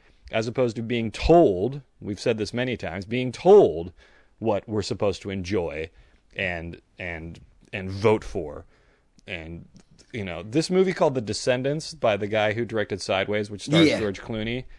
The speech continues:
Speaker 1: Ugh.
Speaker 2: Mm-hmm.
Speaker 1: He's good in it, but
Speaker 2: Terrible?
Speaker 1: I tell you, it's not terrible. It's just not, who ca-, it's, it's not, I'd be interested if anybody in the audience saw it and would like to email us, what duvet said at gmail dot com,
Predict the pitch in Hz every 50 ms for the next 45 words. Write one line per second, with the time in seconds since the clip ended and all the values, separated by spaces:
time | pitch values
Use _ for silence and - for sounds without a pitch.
0 | - - - _ _ _ _ - 170 165 139 - - - - - - - _ _
1 | - 123 131 123 123 113 104 107 104 _ _ _ - - _ _ _ _ - -
2 | 196 214 185 175 208 208 208 214 208 220 220 220 226 151 151 143 139 131 135 131
3 | 135 135 143 156 156 156 - 95 90 - _ _ _ - 156 156 - 339 370 370
4 | - - 208 214 240 330 359 180 165 143 - - 196 185 - 147 147 156 175 208
5 | 214 - _ _ _ _ - - _ - - - 226 302 - - - 226 - -
6 | 180 156 - - - - 156 - - 151 147 151 151 151 151 - - - - -
7 | - - - - 147 151 151 160 170 175 165 156 139 - 165 143 143 - - 131
8 | 135 143 143 131 139 135 127 123 123 - 110 113 110 110 107 107 104 104 101 95
9 | - - - 98 92 92 95 92 101 98 98 95 98 95 95 - - - 107 110
10 | 107 104 92 90 92 90 90 101 - - 101 104 98 98 104 92 95 95 95 -
11 | - 98 92 95 87 92 98 101 95 95 92 90 92 90 87 87 87 - - 104
12 | 92 82 90 98